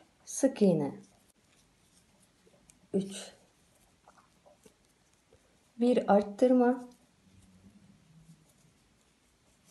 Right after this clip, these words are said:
Üç sık iğne.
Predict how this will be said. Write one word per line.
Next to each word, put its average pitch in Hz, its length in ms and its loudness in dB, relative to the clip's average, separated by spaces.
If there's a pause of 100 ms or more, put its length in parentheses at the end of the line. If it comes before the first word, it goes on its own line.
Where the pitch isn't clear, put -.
(1400)
Üç - 380 -2 (180)
sık - 380 -4
iğne. 151 320 0